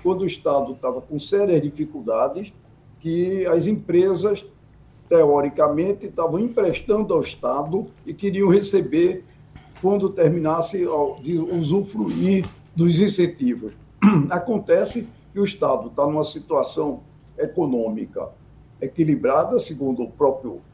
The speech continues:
secretário da Fazenda e o governador têm falado, tanto é que fala-se em investimento de cinco bilhões, e, no entanto, nós pedimos para que esse fundo, é,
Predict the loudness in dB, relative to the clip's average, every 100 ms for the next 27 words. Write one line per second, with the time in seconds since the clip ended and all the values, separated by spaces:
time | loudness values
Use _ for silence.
0 | -20 -10 -6 -4 -4 -2 -2 -4 -4 -4
1 | -4 -4 -4 -4 -6 -4 0 0 0 -4
2 | -6 -8 -6 -4 -2 -2 -2 -6 -2 -4
3 | -4 -6 -6 -6 -6 -4 -6 -8 -8 -8
4 | -6 -6 -8 -8 -6 -6 -2 -2 0 -2
5 | -4 -14 -20 -20 -20 -20 -14 -4 -2 0
6 | 2 2 0 6 6 6 -2 -10 -10 -16
7 | -6 -2 -2 0 0 2 2 0 0 0
8 | 0 -8 -4 0 0 0 -2 -4 -16 -20
9 | -10 0 2 4 2